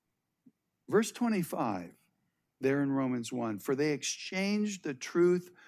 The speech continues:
of God for a lie and worshiped and served the creature rather than the Creator." Idolatry starts with,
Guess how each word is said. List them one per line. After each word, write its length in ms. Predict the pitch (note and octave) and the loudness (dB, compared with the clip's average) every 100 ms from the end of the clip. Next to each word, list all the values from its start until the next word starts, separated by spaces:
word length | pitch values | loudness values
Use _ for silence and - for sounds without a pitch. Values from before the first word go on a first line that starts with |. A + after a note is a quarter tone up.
| - | -14
of 200 | - B2 | -4 -4
God 540 | B2+ C#3+ D3 D3+ D#3 D3+ | 0 2 4 2 -2 -6
for 320 | - C3 B2 | -8 -4 -4
a 160 | A#2+ A#2+ | -4 -4
lie 800 | A#2+ B2+ C3 G#2+ F#2 F#2 G#2+ - - - - | -2 2 2 2 -2 -10 -14 -18 -20 -20 -16
and 320 | A#2+ A#2+ A#2 A2+ | -4 -2 0 2
worshiped 760 | C#3 E3+ F#3 - G3+ G3+ - _ _ _ _ _ | 4 4 2 2 2 0 -10 _ _ _ _ _
and 160 | G#2+ G#2 | -8 -6
served 840 | - - E3+ F3+ F#3+ F#3+ F3+ F#3 _ _ | -6 0 4 6 6 4 0 -10 _ _
the 120 | A#2+ | -6
creature 880 | A2 - G3 F3+ - - A#2 A2 A2 _ _ _ _ | -6 -8 -2 -2 -2 -8 -6 -6 -10 _ _ _ _
rather 380 | A#2+ C3 C#3 D3 | -2 0 2 0
than 240 | C3+ A#2+ | -2 -4
the 100 | A#2 | -6
Creator." 720 | A2+ - A#2+ G#2+ G2 G2 F2 - _ _ _ _ _ _ _ _ _ _ _ _ _ _ _ _ _ _ _ _ _ _ _ _ _ - | -8 -6 -2 -2 -2 -6 -12 -18 _ _ _ _ _ _ _ _ _ _ _ _ _ _ _ _ _ _ _ _ _ _ _ _ _ 4
Idolatry 720 | C#3+ D#3 F3+ G3 G#3+ F#3 D3+ | 6 8 10 10 8 4 0
starts 560 | C3 - F#3+ F3+ F3+ - | -2 4 8 8 6 2
with, 440 | D#3 E3 E3+ E3 | 8 10 8 4